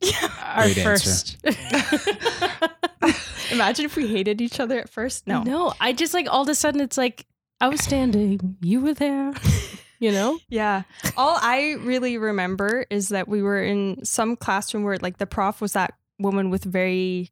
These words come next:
Speaker 1: colorful skirts.
Speaker 2: <gasps> Oh, yeah. It was first year.
Speaker 1: Yeah. And I remember, like, we weren't sitting together. And I think, like,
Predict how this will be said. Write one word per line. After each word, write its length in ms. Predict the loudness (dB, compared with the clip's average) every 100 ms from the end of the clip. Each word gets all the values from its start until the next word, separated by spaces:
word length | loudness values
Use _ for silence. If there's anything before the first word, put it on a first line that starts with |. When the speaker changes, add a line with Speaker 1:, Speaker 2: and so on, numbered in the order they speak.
| -8
Speaker 1:
colorful 500 | -4 -2 -4 -6 -4
skirts. 720 | -4 -2 0 2 2 -2 -4
Speaker 2:
<gasps> 60 | -4
Oh, 280 | 0 2 2
yeah. 480 | 2 2 4 4 2
It 20 |
was 140 | -2
first 360 | -2 0 0 0
year. 220 | 2 4
Speaker 1:
Yeah. 440 | 4 4 2 0 -2 -4
And 120 | 0
I 40 | 2
remember, 880 | 2 2 2 2 2 2 2 0 -4 _ -14 -14 -16 -2
like, 140 | -2
we 140 | 2 0
weren't 240 | 0 -2
sitting 400 | -2 -2 -2 -4
together. 640 | -6 -4 -4 -2 -4 -4 -6
And 160 | -4 -2
I 100 | -2
think, 300 | 0 -2 -2
like, 460 | -2 -2 -4 -12